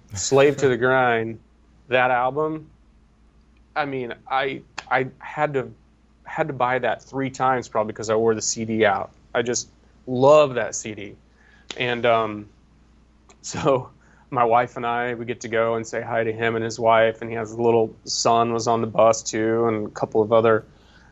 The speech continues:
Speaker 1: uh, people from Limelight. Joey, who works for me now, who was, uh, an employee at Limelight at the time. Um, he, do you know, is another Seventh Degree Separation or whatever, but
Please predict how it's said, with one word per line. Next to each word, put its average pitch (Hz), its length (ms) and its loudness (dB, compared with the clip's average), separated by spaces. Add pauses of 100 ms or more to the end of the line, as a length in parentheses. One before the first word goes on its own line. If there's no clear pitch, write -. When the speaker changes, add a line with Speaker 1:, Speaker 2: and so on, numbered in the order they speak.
(220)
Speaker 1:
uh, 107 260 4
people - 280 -10
from 175 180 -6
Limelight. 113 600 2
Joey, 123 520 2
who 123 440 -2
works 120 340 -2
for 123 160 -4
me 117 100 -2
now, 117 420 4
who 117 200 -4
was, 110 360 -6
uh, 123 260 -2
an 123 160 0
employee 120 480 2
at 113 80 4
Limelight 120 440 4
at 107 80 -12
the 113 60 -12
time. 120 580 0 (180)
Um, 110 440 -6 (220)
he, 143 120 -2
do 135 480 -4
you 151 60 6
know, 151 360 2
is 120 320 0
another 127 320 2
Seventh 120 520 0
Degree 123 480 -4
Separation 117 720 0
or 107 80 -2
whatever, 110 340 2
but 110 200 -2